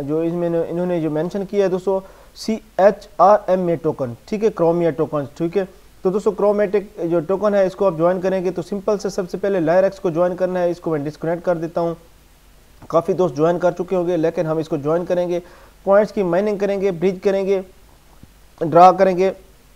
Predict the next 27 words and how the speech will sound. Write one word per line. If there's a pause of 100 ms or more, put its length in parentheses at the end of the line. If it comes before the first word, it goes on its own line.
(500)
और
आपको
क्या
करना
है,
daily
चेक
इन
पे
click
करना
है,
daily
के
भी
आपको
points
मिलेंगे।
तो
three
Ethereum
तक
यहाँ
इनकी
जो
है,
अ,